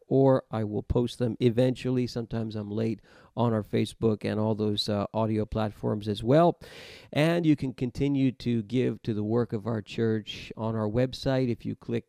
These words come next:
the, uh, the give button, you can do it that way through, uh, PayPal, which is very secure and very inexpensive.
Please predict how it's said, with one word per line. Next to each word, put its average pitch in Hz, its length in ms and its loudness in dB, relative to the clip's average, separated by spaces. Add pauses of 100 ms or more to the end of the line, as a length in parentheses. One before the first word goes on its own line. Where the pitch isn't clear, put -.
the, 110 340 -2
uh, 101 260 -4
the 107 80 -8
give 123 320 -2
button, 135 460 -2 (720)
you 151 120 2
can 135 160 -4
do 135 120 4
it 123 100 0
that 135 220 0
way 139 180 2
through, 117 500 -2
uh, 107 240 -6
PayPal, 135 500 0
which 107 120 -4
is 104 60 -10
very 107 260 -2
secure 143 480 -2
and 107 240 -6
very 107 260 0
inexpensive. 135 800 0